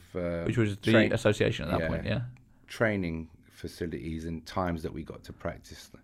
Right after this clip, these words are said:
Speaker 1: You know, we just had nothing. Suddenly a tournament would come up, maybe get a weekend, and off you had to go. Whereas, you know, he would find out,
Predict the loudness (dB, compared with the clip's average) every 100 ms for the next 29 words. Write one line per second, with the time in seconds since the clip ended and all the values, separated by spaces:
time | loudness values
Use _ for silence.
0 | _ -12 -10 -8 -8 -8 -10 -10 -8 -6
1 | -6 -10 -16 -6 -6 -4 -8 -8 -6 -6
2 | -8 -12 -8 -8 -8 -14 _ _ -10 -8
3 | -6 -6 -6 -6 -6 -6 -6 -8 -10 _
4 | _ _ _ -12 -8 -8 -6 -8 -8 -4
5 | -2 -2 -4 -14 _ _ -4 0 0 0
6 | -2 -2 -2 -2 -2 -2 -2 -4 -2 0
7 | -2 -4